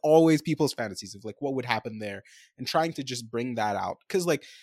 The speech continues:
Sudan doesn't have a lot of skyscrapers, so you wouldn't be able to swing from building to building, so how would you get through it? And, like, making sure that there's, like, concussive blasts, right? Like, things that, like,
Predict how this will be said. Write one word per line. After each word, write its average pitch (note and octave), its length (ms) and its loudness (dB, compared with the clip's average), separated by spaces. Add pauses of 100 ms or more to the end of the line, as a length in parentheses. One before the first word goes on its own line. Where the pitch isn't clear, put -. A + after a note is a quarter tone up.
(120)
Sudan G3 360 -2
doesn't E3+ 220 -4
have C#3+ 160 -6
a B2+ 40 -6
lot B2 140 0
of - 80 -8
skyscrapers, F#2+ 920 -6
so - 100 -8
you A2 360 -10
wouldn't D#3 260 -4
be C#3+ 80 -2
able C#3+ 140 -6
to - 80 -12
swing D3+ 440 -6
from B2+ 220 -6
building B2+ 360 -6
to B2+ 120 -12
building, C3 340 -4
so A2 120 -14
how A#2+ 240 -8
would B2 180 -6
you D#3 100 -8
get C3+ 280 -8 (100)
through D#3+ 240 -2
it? F#2+ 100 -6 (360)
And, A2 520 -4
like, A2+ 440 -8
making G#2+ 240 -10
sure A2 160 -8
that G#2 100 -8
there's, G#2+ 160 -8
like, G2+ 140 -8
concussive A2 580 -8
blasts, F#2 460 -8
right? G2 200 -10
Like, G#2 260 -10
things A2+ 240 -10
that, A2 200 -6
like, A2 160 -10